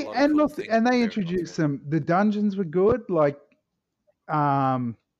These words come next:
Speaker 1: they were, you know, they were challenging, and they were, you know, they, they weren't short, but they were a lot easier to, to run through.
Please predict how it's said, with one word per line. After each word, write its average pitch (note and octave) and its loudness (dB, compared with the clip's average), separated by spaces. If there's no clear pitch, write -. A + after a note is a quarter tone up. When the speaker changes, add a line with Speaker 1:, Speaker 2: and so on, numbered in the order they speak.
Speaker 1:
they G3 4
were, F#3+ 4
you F3 0
know, C3+ 0
they D#3+ 0
were A#2 -6
challenging, G3+ -2
and D#3 0
they D3+ 2
were, C3+ 0
you G3 -4
know, G#3 0
they, B3 -2
they C4+ 2
weren't G#3+ 2
short, A#3 -2
but E3+ -2
they E3+ 2
were D3+ 0
a C3 2
lot D#3 0
easier F3 0
to, A#2+ -2
to D3+ -2
run B2+ -4
through. B3 -2